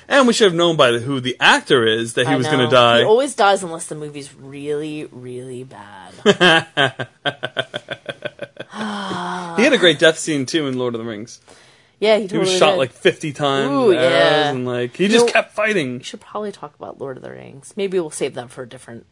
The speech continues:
Speaker 2: podcast, 'cause I, I think we're running long here, and we already have several
Speaker 1: We're
Speaker 2: people
Speaker 1: about forty
Speaker 2: on.
Speaker 1: minutes right
Speaker 2: All right,
Speaker 1: now.
Speaker 2: yeah.
Speaker 1: We can, uh, we have no more franchises.
Speaker 2: Yeah. Well,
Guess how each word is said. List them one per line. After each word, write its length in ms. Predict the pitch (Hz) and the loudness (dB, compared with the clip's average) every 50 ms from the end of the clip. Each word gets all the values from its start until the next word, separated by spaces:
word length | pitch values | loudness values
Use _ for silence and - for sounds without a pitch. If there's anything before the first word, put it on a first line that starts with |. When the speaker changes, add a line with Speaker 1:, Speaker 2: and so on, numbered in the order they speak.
| _ _ _ | _ _ _
Speaker 2:
podcast, 640 | - - 110 110 - - - - - - - - - | -14 -14 -14 -14 -14 -18 -20 -20 -18 -18 -18 -18 -18
'cause 140 | - - - | -18 -18 -20
I, 80 | 131 - - | -20 -20 -20
I 40 | - | -20
think 220 | - - 147 139 | -20 -18 -18 -14
we're 120 | 135 120 117 | -12 -12 -12
running 480 | 117 131 127 120 117 120 127 135 - _ _ _ _ | -12 -12 -14 -14 -16 -16 -18 -20 -20 _ _ _ _
long 320 | - 143 135 131 131 127 131 | -16 -14 -12 -12 -12 -12 -14
here, 200 | 147 143 127 117 | -14 -14 -12 -12
and 80 | 123 117 | -12 -12
we 80 | 120 123 | -12 -12
already 220 | 120 107 113 135 | -12 -10 -10 -10
have 180 | 139 127 - - | -12 -12 -12 -12
several 300 | - - 131 - 123 131 | -10 -10 -10 -10 -12 -14
Speaker 1:
We're 160 | - - - | -12 -10 -8
Speaker 2:
people 140 | - - - | -4 -4 -4
Speaker 1:
about 120 | 139 147 147 | -4 -4 -6
forty 180 | - - - | -6 -6 -8
Speaker 2:
on. 40 | - | -8
Speaker 1:
minutes 440 | - 50 50 - - - - - _ _ _ _ _ _ _ _ _ _ _ _ - | -10 -10 -12 -14 -14 -16 -20 -20 _ _ _ _ _ _ _ _ _ _ _ _ -6
right 100 | - - | -2 0
Speaker 2:
All 60 | 170 | 0
right, 60 | 160 | 0
Speaker 1:
now. 160 | 160 160 127 | 0 -2 -2
Speaker 2:
yeah. 320 | 127 185 175 170 165 165 165 - - _ _ _ _ _ _ _ _ _ _ _ _ _ _ | 0 0 0 0 0 -2 -4 -8 -18 _ _ _ _ _ _ _ _ _ _ _ _ _ _
Speaker 1:
We 120 | 139 165 202 | -6 -2 0
can, 300 | 208 180 147 131 127 - _ _ _ _ - | 0 0 -2 -4 -8 -12 _ _ _ _ -4
uh, 160 | 123 135 135 120 - | 0 0 0 0 2
we 100 | 165 175 | 4 4
have 80 | 208 202 | 6 6
no 100 | 214 226 | 6 6
more 120 | 226 220 | 4 4
franchises. 840 | - - - 160 165 180 175 - 117 113 113 117 107 95 117 - - _ _ _ - | 2 2 2 2 2 2 0 0 0 0 0 -4 -6 -12 -12 -14 -16 _ _ _ -8
Speaker 2:
Yeah. 280 | 165 165 156 151 151 - - _ _ - | -6 -4 -4 -4 -6 -8 -14 _ _ 4
Well, 380 | 196 214 220 214 196 139 - | 6 8 8 8 6 4 0